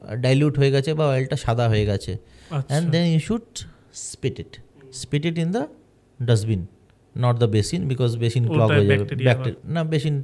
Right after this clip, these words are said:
Speaker 1: ক্লগ হয়ে যাবে তোমার
Speaker 2: আচ্ছা,
Speaker 1: অয়েল
Speaker 2: হ্যাঁ,
Speaker 1: থাকলে।
Speaker 2: হ্যাঁ, অয়েল থাকলে।
Speaker 1: And, uh, you should, uh, throw it in a dustbin, basically। এবং, uh, সঙ্গে সঙ্গে ব্রাশ করা রিকমেন্ডেড, because অয়েলটা খেলে কিন্তু,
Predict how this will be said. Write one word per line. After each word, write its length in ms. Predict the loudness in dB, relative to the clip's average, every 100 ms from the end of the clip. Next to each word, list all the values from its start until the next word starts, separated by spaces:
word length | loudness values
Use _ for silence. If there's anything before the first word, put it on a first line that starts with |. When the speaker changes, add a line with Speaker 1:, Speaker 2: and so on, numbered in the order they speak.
| -2
Speaker 1:
ক্লগ 200 | 0 4
হয়ে 180 | 4 4
যাবে 200 | 2 0
তোমার 160 | -2
Speaker 2:
আচ্ছা, 140 | -2 0
Speaker 1:
অয়েল 160 | 0
Speaker 2:
হ্যাঁ, 140 | 0 0
Speaker 1:
থাকলে। 240 | 0 -4
Speaker 2:
হ্যাঁ, 100 | -6
অয়েল 180 | -6 -8 -10
থাকলে। 280 | -16 -18 -18 -18 -18 -8
Speaker 1:
And, 260 | -4 -4 -4
uh, 380 | -4 -2 -2 -4
you 160 | -6
should, 180 | -8 -10
uh, 140 | -12 -12 -12 -12 -8 0
throw 200 | 0 0
it 80 |
in 120 | -4 -6
a 160 | -2
dustbin, 480 | -2 0 -2 -4 -6
basically। 440 | -8 -10 -12 -14 -16 _ _ _ _ _ _ _ _ _ _
এবং, 560 | -4 -2 -2 -4 -6 -10 -8
uh, 60 |
সঙ্গে 260 | -6 -4 -2
সঙ্গে 220 | -2 -2
ব্রাশ 280 | 0 0 0
করা 200 | -2 -2
রিকমেন্ডেড, 500 | -4 -6 -6 -6 -6
because 300 | -4 -2 0
অয়েলটা 340 | 0 0 -2
খেলে 400 | -8 0 2 2
কিন্তু, 400 | -2 -6 -8 -10